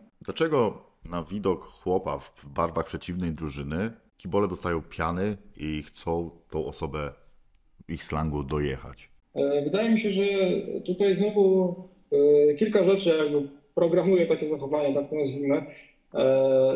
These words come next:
Speaker 2: ja bym zaczął od tego, że wydaje mi się, że w takich sytuacjach ci ludzie zaczynają już w pewnym momencie działać troszkę nawykowo. Czyli,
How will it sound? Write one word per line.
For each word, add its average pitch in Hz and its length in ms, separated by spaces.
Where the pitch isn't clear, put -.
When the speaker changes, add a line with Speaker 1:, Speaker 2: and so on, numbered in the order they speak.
Speaker 2:
ja 196 120
bym 247 160
zaczął 220 320
od 175 140
tego, 202 260
że 175 400
wydaje 185 240
mi 208 80
się, 202 100
że 190 60
w 196 60
takich 196 260
sytuacjach 175 520
ci 175 120
ludzie 180 360
zaczynają 190 460
już 175 140
w - 20
pewnym 196 260
momencie 185 340
działać 185 300
troszkę 180 260
nawykowo. 165 840
Czyli, 165 520